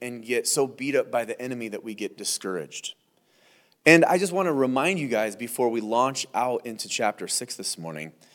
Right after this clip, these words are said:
that, you know, God is doing a work in your life, and he's doing a work in my life.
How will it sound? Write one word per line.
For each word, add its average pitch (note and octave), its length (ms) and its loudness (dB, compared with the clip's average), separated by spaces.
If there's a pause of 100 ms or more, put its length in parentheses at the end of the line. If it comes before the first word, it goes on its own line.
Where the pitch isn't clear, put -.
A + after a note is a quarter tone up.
(300)
that, C#3 440 12
you D3+ 120 4
know, D#3 400 4 (760)
God F#3 220 0
is F3 100 -2
doing D3+ 240 -2
a - 120 -2
work A#2 480 -6
in G#2+ 240 -10
your G2 180 -10
life, - 560 -10
and A2+ 80 -8
he's A2+ 140 -6
doing B2 240 -8
a A2+ 60 -6
work A2+ 360 -4
in G#2 140 -8
my G2 180 -6
life. D2+ 380 -14